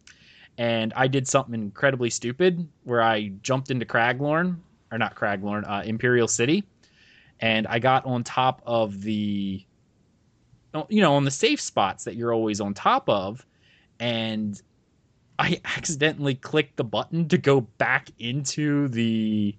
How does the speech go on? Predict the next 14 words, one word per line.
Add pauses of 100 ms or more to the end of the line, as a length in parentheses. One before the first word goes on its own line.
(720)
back
into
the,
uh,
<laughs>
the,
the (320)
the
Alliance
base,
and
I'm
like,
"No,